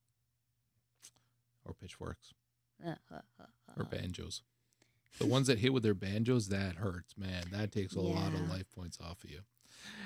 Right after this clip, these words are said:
Speaker 1: And then what did you think about the quest for the, uh, the mount?
Speaker 2: The mount?
Speaker 1: Yeah, to get your free mount. They call it Grand
Speaker 2: Oh.
Speaker 1: Theft Palomino, because you're stealing a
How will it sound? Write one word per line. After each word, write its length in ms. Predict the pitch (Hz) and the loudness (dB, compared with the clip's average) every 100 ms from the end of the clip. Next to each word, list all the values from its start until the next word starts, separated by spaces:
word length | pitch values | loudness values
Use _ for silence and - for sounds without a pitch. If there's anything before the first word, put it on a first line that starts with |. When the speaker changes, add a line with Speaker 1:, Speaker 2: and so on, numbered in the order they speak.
| 190 | -10
Speaker 1:
And 240 | - 85 82 | -4 -2 -2
then 360 | 87 85 87 92 | -2 -4 -4 2
what 100 | 117 | 4
did 120 | 107 | 4
you 60 | 107 | 4
think 240 | 110 107 | 2 2
about 280 | 104 95 - | 0 -2 -2
the 340 | 90 90 87 - | -6 -6 -8 -8
quest 320 | - 107 - | 0 0 0
for 260 | - 98 90 | -4 -2 -2
the, 380 | 87 82 85 82 | -2 -6 -6 -8
uh, 280 | 78 73 71 - - | -8 -8 -12 -14 -8
the 60 | 98 | -2
mount? 420 | 92 92 98 - _ _ _ _ _ - | 0 -2 -4 -12 _ _ _ _ _ -2
Speaker 2:
The 60 | |
mount? 640 | 196 170 170 262 440 - - | 0 2 0 -2 -4 -8 -18
Speaker 1:
Yeah, 220 | - 92 78 | -6 -4 -4
to 100 | 98 | -2
get 200 | 101 - | -4 -2
your 100 | 90 | -8
free 340 | - 104 101 | -6 -2 0
mount. 300 | 98 98 80 - _ _ | 0 -2 -4 -12 _ _
They 60 | 107 | -20
call 280 | - 110 104 | -4 0 2
it 120 | 92 | 0
Grand 500 | 90 101 120 135 135 | -2 2 4 6 4
Speaker 2:
Oh. 100 | 165 - - | 0 -10 0
Speaker 1:
Theft 340 | 123 120 - _ _ _ _ _ _ _ _ _ _ _ - - | 2 2 -2 _ _ _ _ _ _ _ _ _ _ _ -14 0
Palomino, 1040 | 135 139 123 117 113 117 120 123 107 85 82 _ _ _ _ - | 4 6 6 8 6 8 8 10 8 4 -4 _ _ _ _ -14
because 240 | - 98 | -6 -6
you're 100 | 92 | -6
stealing 360 | - - 92 | -8 -6 -6
a 40 | 85 | -6